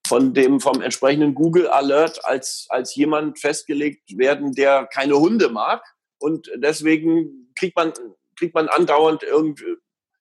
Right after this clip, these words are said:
irgendwelche Inhalte, wo es gegen Hunde geht. Das, das ist blöd. Ich möchte dann einfach mal einen Artikel lesen,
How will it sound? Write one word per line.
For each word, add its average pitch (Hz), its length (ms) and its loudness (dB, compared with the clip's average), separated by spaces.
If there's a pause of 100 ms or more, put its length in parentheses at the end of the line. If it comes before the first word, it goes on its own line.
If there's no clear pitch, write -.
(240)
irgendwelche 156 400 0
Inhalte, 147 760 2
wo 135 120 0
es 156 100 0
gegen 143 260 0
Hunde 151 300 2
geht. - 400 -8 (720)
Das, 156 240 -4
das 160 160 -4
ist 160 160 -12
blöd. - 340 -2
Ich 101 100 -10
möchte 131 200 0
dann 123 80 -2
einfach 120 180 2
mal 135 140 2
einen 135 100 -4
Artikel 151 380 -2
lesen, 139 340 0